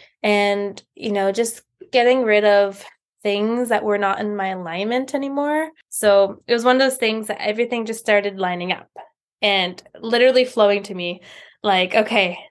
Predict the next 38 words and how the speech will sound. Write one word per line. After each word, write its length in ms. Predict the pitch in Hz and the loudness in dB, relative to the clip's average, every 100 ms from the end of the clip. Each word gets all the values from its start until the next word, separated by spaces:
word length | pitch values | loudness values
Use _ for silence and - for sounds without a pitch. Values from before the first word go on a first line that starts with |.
| _ _ _ _ _ | _ _ _ _ _
I 80 | 220 | -4
had 220 | 208 226 | 0 0
to 80 | 247 | 0
go 160 | 226 214 | 2 2
through 200 | 214 220 | 2 0
some 380 | 214 196 190 - | 0 -4 -4 -2
things 400 | 240 254 262 254 220 | 2 4 4 2 -2
and 80 | |
I 60 | 208 | -6
had 120 | 214 | -8
to 60 | 208 | -12
cut 300 | - 220 - | -8 -8 -6
some 260 | 196 196 202 - _ _ | -6 -8 -16 -20 _ _
ties 400 | - 233 233 240 | -4 0 2 2
that 120 | 220 208 | 0 0
were 100 | 202 | 0
no 140 | 196 | 0
longer 360 | 190 190 190 190 | 0 -2 -4 -2
serving 440 | 262 247 247 240 | 2 4 2 0
me. 280 | 240 247 254 | 0 2 0
But 520 | 254 196 190 - - - | 2 0 0 -6 -18 -10
as 200 | - 208 | -6 -4
soon 220 | - 233 | 0 2
as 120 | 247 240 | 2 2
I 100 | 214 | 2
did 200 | 208 233 | 2 4
that, 300 | 254 269 214 | 2 2 -2
the 200 | 196 190 | -6 -6
universe 560 | 214 226 233 220 214 - | -2 2 2 4 2 0
was 200 | 208 196 | -2 -2
gifting 460 | - 208 - 214 196 | 0 0 0 -2 0
me 140 | 180 | -2
with 200 | 185 185 | -4 -4
things. 520 | 185 160 165 190 - - - - - - | -2 -2 -4 -6 -6 -8 -20 -20 -12 -2
I'm 140 | 196 | 0
not 180 | 196 202 | 2 4
even 200 | 208 190 | 2 0
joking. 560 | 190 - - - - | -2 -4 -6 -6 -8